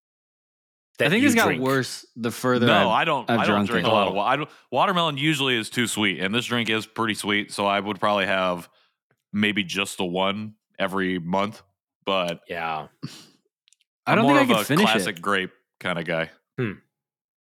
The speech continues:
Speaker 2: Oof.
Speaker 1: It's, it's definitely different.
Speaker 2: Classic
Speaker 1: It's,
Speaker 2: purple drink.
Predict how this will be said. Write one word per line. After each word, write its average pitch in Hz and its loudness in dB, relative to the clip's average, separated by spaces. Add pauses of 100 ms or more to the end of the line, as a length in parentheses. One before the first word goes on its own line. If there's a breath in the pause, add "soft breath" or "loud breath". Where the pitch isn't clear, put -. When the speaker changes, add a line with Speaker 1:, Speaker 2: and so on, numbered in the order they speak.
(140)
Speaker 2:
Oof. 117 0
Speaker 1:
It's, - -4
it's - -2
definitely 131 0
different. 87 -6
Speaker 2:
Classic 151 2
Speaker 1:
It's, - -4
Speaker 2:
purple 147 0
drink. 120 0